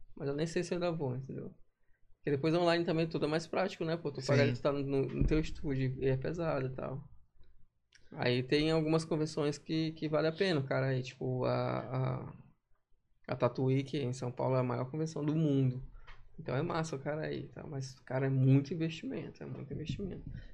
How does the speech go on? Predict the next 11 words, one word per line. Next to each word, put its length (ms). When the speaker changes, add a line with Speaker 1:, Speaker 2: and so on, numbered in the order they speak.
Speaker 1:
Geralmente 380
um 20
stand 380
é 440
mil 300
e 60
quinhentos 340
reais, 420
dois 300
mil 160
reais. 540